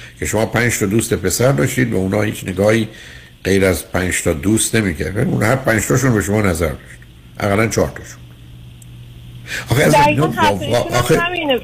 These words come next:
Speaker 1: خب آخه با واقعیت ها نمیخونه. خب شما راجع به کجا صحبت می‌کنید؟ این شمارهٔ یک. دوم، برای چی شما بعد از اینکه با ایشون آشنا شدید و ایشون خوشحال نیست، خب باید همه اونا قطع می‌شد.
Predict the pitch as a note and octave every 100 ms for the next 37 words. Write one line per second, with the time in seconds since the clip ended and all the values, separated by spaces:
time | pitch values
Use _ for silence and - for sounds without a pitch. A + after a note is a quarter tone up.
0 | - - F#3 - F3+ E3+ F3 E3 E3+ -
1 | - D#4 D4 C#4+ - - - F2 D#2 -
2 | - - - D2 C3+ E3 A3+ A#2+ A2+ B2
3 | G#3+ G#3 A2 - - - - - - -
4 | - - - - C3+ C3 D#3 D3 B2+ A#2+
5 | D3+ F3+ - - D#3+ D#3 - - D#3 C#3+
6 | C3+ C3 A#2 B2+ B2 A#2+ - A#2 A#2+ -
7 | B2 A#2+ A2+ A#2 A2+ A#2 G#2 A2+ A2+ A#2
8 | C#3+ - - A#2 C3+ A#2+ C#3 B2+ B2+ B2
9 | F#2+ - - -